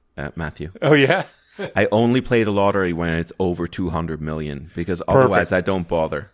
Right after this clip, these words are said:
Speaker 2: Well, the funny thing is I live in a state that has legalized gambling and prostitution, but they don't have a legal lottery. If I wanna buy a lottery ticket, I have to go to California.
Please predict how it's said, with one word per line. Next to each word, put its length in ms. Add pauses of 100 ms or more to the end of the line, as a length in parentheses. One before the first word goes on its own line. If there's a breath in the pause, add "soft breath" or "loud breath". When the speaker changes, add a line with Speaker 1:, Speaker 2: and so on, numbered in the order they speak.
(640 soft breath)
Speaker 2:
Well, 380
the 120
funny 200
thing 140
is 100
I 120
live 180
in 100
a 60
state 320
that 120
has 360
legalized 520
gambling 420
and 100
prostitution, 800 (840 loud breath)
but 180
they 100
don't 200
have 120
a 60
legal 280
lottery. 420 (380)
If 140
I 60
wanna 180
buy 120
a 60
lottery 280
ticket, 240
I 40
have 120
to 60
go 60
to 80
California. 540